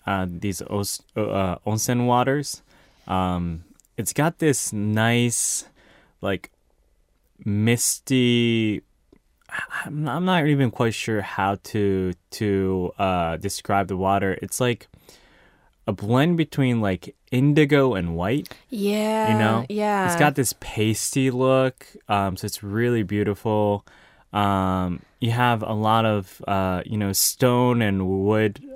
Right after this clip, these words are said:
Speaker 1: uh, like, interior to, like, balance it out. It's very
Speaker 2: Yeah.
Speaker 1: Japanese style.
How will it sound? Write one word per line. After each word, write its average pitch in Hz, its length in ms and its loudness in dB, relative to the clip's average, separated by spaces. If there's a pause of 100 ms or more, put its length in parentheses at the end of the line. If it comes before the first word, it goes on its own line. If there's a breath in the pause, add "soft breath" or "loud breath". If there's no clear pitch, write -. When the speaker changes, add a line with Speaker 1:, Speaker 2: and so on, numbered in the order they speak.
Speaker 1:
uh, 92 440 -2 (140)
like, 98 180 -6
interior 107 640 0
to, - 240 -10
like, 90 200 -4
balance 98 460 -2
it 104 60 -2
out. 101 220 0
It's 95 160 -10
very 110 400 2
Speaker 2:
Yeah. 127 100 0
Speaker 1:
Japanese 95 640 -2
style. 98 560 -2